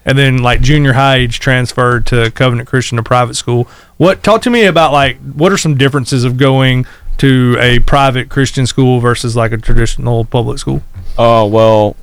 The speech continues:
Speaker 2: one, I, I think the most obvious thing is just more Christian education.
Speaker 1: Yeah.
Speaker 2: Um, and then the size difference is, is crazy. I remember walking through, walking through Boaz, and I would see somebody that I had never seen before every day.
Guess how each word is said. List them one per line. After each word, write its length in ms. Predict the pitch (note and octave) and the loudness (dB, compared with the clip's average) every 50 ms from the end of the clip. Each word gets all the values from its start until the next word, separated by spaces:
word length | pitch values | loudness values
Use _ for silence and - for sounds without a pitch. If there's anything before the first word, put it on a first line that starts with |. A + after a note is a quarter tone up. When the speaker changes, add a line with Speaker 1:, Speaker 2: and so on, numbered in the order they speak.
| - - - - - - - - - - | -20 -20 -20 -18 -12 -12 -10 -12 -12 -10
Speaker 2:
one, 460 | G#2+ A2 A#2 C3+ D#3+ E3+ D#3+ C3+ B2 | -6 -2 0 2 2 2 2 2 2
I, 320 | A#2+ A#2+ - - - G#2+ | 2 2 0 0 0 -2
I 20 | A#2+ | 0
think 240 | - - C3+ A#2+ - | 0 0 -2 0 0
the 60 | B2 | 2
most 260 | A#2+ A#2+ A#2 A#2 - | 2 2 2 2 2
obvious 400 | A#2 A#2 A#2 A2+ A2+ A2+ A#2 - | 2 2 2 2 2 0 0 0
thing 220 | - A2+ A2 G#2+ | -2 0 0 0
is 120 | G#2+ G#2+ - | 0 -2 -2
just 300 | A2+ G#2+ - - - - - - | -4 -4 -4 -6 -10 -14 -6 -2
more 280 | A#2+ A#2 A#2 A#2 A2 | 0 2 2 2 0
Christian 400 | - - - G#2+ G#2 - - G#2 | 0 0 -2 -2 -2 -2 -4 -4
education. 760 | G#2+ G#2+ G#2+ G2+ G#2+ - A#2+ A2+ A2 A2 - - G#2+ G#2+ A2 - - | -2 -2 -2 -2 -2 -2 0 0 0 0 -2 -2 -2 -2 -2 -2 -2
Speaker 1:
Yeah. 220 | A2+ G#2+ G#2 G2 F#2+ - - _ _ _ _ - | -2 -2 -2 -4 -6 -10 -18 _ _ _ _ -2
Speaker 2:
Um, 580 | - G2+ G#2 G2+ G2+ G2 F#2+ F#2 F#2+ E2+ - - _ - - - - _ _ - - - - - _ _ _ | 0 2 4 4 4 2 2 0 -2 -4 -6 -12 _ -20 -20 -20 -20 _ _ -20 -20 -20 -20 -20 _ _ _
and 120 | - A2+ A#2+ | -2 0 2
then 440 | B2 B2+ B2 A#2 A2+ A2+ G#2+ - - _ _ _ | 2 2 2 0 0 0 -2 -4 -8 _ _ _
the 140 | A#2+ A#2 A#2+ | -2 -2 0
size 400 | - - C3 C3 C#3 C#3+ C3+ B2 | 0 2 2 2 4 2 2 2
difference 360 | A2 B2 A2+ - A#2 G#2 G#2 | 0 -2 -2 -2 -6 -6 -4
is, 280 | A2+ G#2 F#2 - - - _ | -4 -4 -6 -6 -10 -10 _
is 180 | - A2 A2 - | -2 -2 -2 -2
crazy. 460 | - - C3 B2+ B2+ B2 A2 A#2+ A2+ | -2 0 2 2 2 2 2 4 4
I 80 | A#2 C3+ | 4 4
remember 340 | C#3 C#3 C3 B2+ A#2+ B2 A#2 | 4 4 2 2 2 2 2
walking 380 | A#2 A#2 A#2+ B2 - B2 A2+ | 2 2 2 2 0 -4 -4
through, 380 | - - A#2+ A#2+ A2+ A2 G#2 - - _ _ _ _ _ _ _ _ _ | -2 0 2 2 2 2 0 -4 -8 _ _ _ _ _ _ _ _ _
walking 340 | - A#2+ A#2+ B2 B2 B2 A#2 | 0 0 2 2 2 0 -2
through 200 | - - A#2+ A#2+ | -2 0 -2 0
Boaz, 580 | G#2+ A2 A#2 A#2+ B2 A#2+ A#2 A2+ A2 A2 G#2 A#2 | 0 2 2 2 4 4 4 4 2 2 0 0
and 260 | A2+ A2+ A2+ - - - _ _ _ _ _ _ | -2 -2 -2 -2 -4 -10 _ _ _ _ _ _
I 160 | - - C3 D#3 | 0 0 2 2
would 160 | D3+ C3+ - | 2 0 0
see 160 | - C3 B2 | -2 -2 -2
somebody 460 | - - A#2+ A#2+ A#2 A#2 A2+ A2+ A2+ | 0 0 0 2 2 2 2 2 2
that 140 | G#2+ A2 A2+ | 2 4 4
I 120 | C#3+ D3+ | 4 4
had 80 | B2 A#2+ | 2 2
never 240 | A#2+ A#2+ A#2+ A2+ B2 | 2 0 0 -2 -2
seen 240 | - C#3 C#3 C3+ B2+ | -2 0 2 2 2
before 260 | B2 - - A#2 A2+ | 2 2 2 2 2
every 200 | B2 A#2+ A#2 A2 | 2 2 2 2
day. 400 | A2+ B2 C3 B2 A2 B2+ D3 | 2 2 4 4 2 0 -2